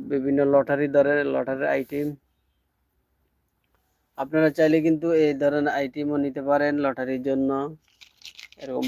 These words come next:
বল নিতে পারেন, তারপরে হচ্ছে গোল্ডেন চেন, এর জন্য নিতে পারেন, তারপর ফোম নিতে পারেন। যারা পাইপ তৈরি করেন, বুনবুনি তৈরি করেন, ট্রাফিক বাসি নিতে পারবেন। সরাসরি আপনারা ফোন করবেন। এগুলো আপনার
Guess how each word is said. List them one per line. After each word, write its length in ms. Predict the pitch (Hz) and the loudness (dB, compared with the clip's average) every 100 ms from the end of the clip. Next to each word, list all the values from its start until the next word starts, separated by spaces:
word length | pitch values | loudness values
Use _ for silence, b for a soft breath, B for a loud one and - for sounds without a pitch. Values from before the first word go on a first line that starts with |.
| 131 | 2
বল 140 | 135 139 | 2 2
নিতে 180 | 135 135 135 | 0 0 2
পারেন, 260 | 135 135 135 - - _ _ - _ _ _ - - | 4 2 0 -10 -20 _ _ -20 _ _ _ -20 -18
তারপরে 340 | 139 131 131 131 | -12 -10 -4 -2
হচ্ছে 260 | 131 - 143 147 - _ _ _ _ _ - - 165 | -2 -4 -6 -6 -8 _ _ _ _ _ -20 -20 -6
গোল্ডেন 380 | 151 147 143 143 139 | -2 0 2 2 0
চেন, 220 | - 143 151 151 | -2 0 2 2
এর 100 | 135 - _ 131 135 131 | 0 -6 _ -8 -8 -4
জন্য 140 | 135 135 | -2 -2
নিতে 140 | 127 135 | -2 0
পারেন, 200 | 135 131 127 | 0 0 -2
তারপর 220 | 131 127 123 | -4 -6 -4
ফোম 180 | 139 147 151 | 2 6 6
নিতে 180 | 147 143 139 | 6 4 4
পারেন। 240 | 143 143 147 - - _ - - - - - - _ _ | 4 4 -4 -16 -20 _ -20 -20 -20 -20 -20 -20 _ _
যারা 180 | 139 135 117 | -4 -4 0
পাইপ 180 | 135 139 - | 0 0 2
তৈরি 180 | 151 151 | 2 6
করেন, 180 | 151 151 143 | 6 4 4
বুনবুনি 340 | 143 143 143 139 | 4 4 2 2
তৈরি 160 | 143 143 | 0 2
করেন, 220 | 143 143 143 147 _ _ _ - | 4 4 0 -4 _ _ _ -10
ট্রাফিক 300 | - - 147 147 | -8 -8 -8 -4
বাসি 180 | 127 139 | -2 0
নিতে 160 | 143 143 139 | -2 2 2
পারবেন। 260 | 139 143 139 | 2 0 -4
সরাসরি 460 | - 160 165 160 165 160 | -2 2 2 2 2 2
আপনারা 260 | 147 147 135 | 2 -2 -2
ফোন 120 | - 160 151 | -2 -2 0
করবেন। 280 | 139 131 151 - _ _ _ _ _ - | -2 -4 -6 -8 _ _ _ _ _ -4
এগুলো 260 | 165 160 170 165 | 2 6 8 8
আপনার 180 | 175 | 4